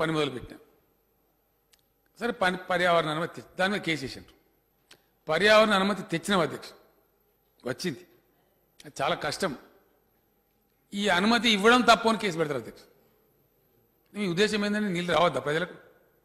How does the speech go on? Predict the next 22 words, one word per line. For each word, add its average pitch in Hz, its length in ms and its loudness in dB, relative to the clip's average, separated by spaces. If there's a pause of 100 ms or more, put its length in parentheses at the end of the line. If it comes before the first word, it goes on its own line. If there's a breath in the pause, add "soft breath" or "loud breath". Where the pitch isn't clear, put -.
Project 160 340 0
రావద్దా? 147 300 0 (720)
ఇప్పుడు - 220 -12
మున్సిపా-, 185 420 0 (260)
మీ 180 80 2 (120)
ప్రకారంగా 214 440 6
మున్సిపాలిటీలు 185 440 2
గొప్పగా 190 240 4
ఉన్నాయా? 160 220 4
ఇప్పుడు 240 160 -6 (920)
ప్రజలకు 185 300 2
అవినీతి 190 320 2
తప్పుతుందా? 180 380 4 (1120)
ఏ 170 100 0
విధంగా 214 260 2
ఉందండి 214 240 2
మున్సిపాలిటీలలో? 208 580 2 (1300)
Green 196 260 2
cover 214 240 10
బాగా 196 160 6
పెరిగి, 180 160 -2 (180)
అధ్యక్ష, 196 320 0